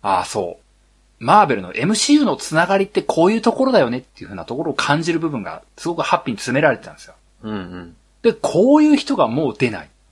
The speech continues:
Speaker 2: うん。
Speaker 1: そして、トム・ホランドは今後、スタークおじさんとは二度と発言することはない。
Speaker 2: はあ。
Speaker 1: それって結構、エムシーユーの世界に残留していたら今後はあったはずなんだよなっていうのは、
Speaker 2: あー。
Speaker 1: その、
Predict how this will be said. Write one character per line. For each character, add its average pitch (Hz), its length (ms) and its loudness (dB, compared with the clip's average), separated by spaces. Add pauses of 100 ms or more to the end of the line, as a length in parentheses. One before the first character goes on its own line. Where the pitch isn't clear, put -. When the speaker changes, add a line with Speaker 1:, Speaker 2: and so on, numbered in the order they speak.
(320)
Speaker 2:
う 110 80 -6
ん。 117 220 -8 (160)
Speaker 1:
そ - 120 -4
し - 100 -4
て、 170 260 -2 (560)
ト 139 80 0
ム・ 160 80 2
ホ 180 60 0
ラ 196 100 2
ン 156 60 0
ド 113 60 2
は 95 60 -2
今 131 220 -6
後、 143 240 -6 (400)
ス - 220 -10
タ 196 100 -2
ー 208 160 2
ク 220 180 -4
お 220 80 2
じ 175 140 -4
さ 113 120 -6
ん 98 60 -8
と - 80 -4
は 87 80 -4
二 107 200 -8
度 208 120 -2
と - 120 -4
発 - 400 -8
言 151 180 0
す - 180 -8
る 123 80 -4
こ - 160 -12
と 160 120 -6
は 98 120 -2
な 82 140 -12
い。 - 80 -18 (400)
Speaker 2:
は 92 360 -4
あ。 - 40 -20 (540)
Speaker 1:
そ 208 160 0
れ 240 40 2
っ - 40 -12
て - 100 0
結 - 240 -2
構、 117 400 -2 (580)
エ 151 120 0
ム 233 180 2
シ - 240 2
ー - 20 6
ユ 285 60 6
ー - 20 4
の 190 100 2
世 170 140 -8
界 147 180 -2
に 104 100 -4
残 185 340 0
留 262 180 0
し - 80 -6
て 262 120 -2
い 254 60 -4
た 262 80 -6
ら 170 100 0
今 185 280 -4
後 226 140 -2
は 214 240 0
あ 226 40 -4
っ 226 140 -10
た - 80 0
は - 240 -8
ず 127 120 -10
な 180 180 -4
ん 220 40 -4
だ 190 100 0
よ 131 100 -2
な 175 280 -2
っ 185 40 -4
て - 120 -8
い 127 40 2
う - 20 4
の 113 80 6
は、 107 200 6
Speaker 2:
あ 92 760 0
ー。 85 40 -10
Speaker 1:
そ 135 100 -4
の、 123 300 -4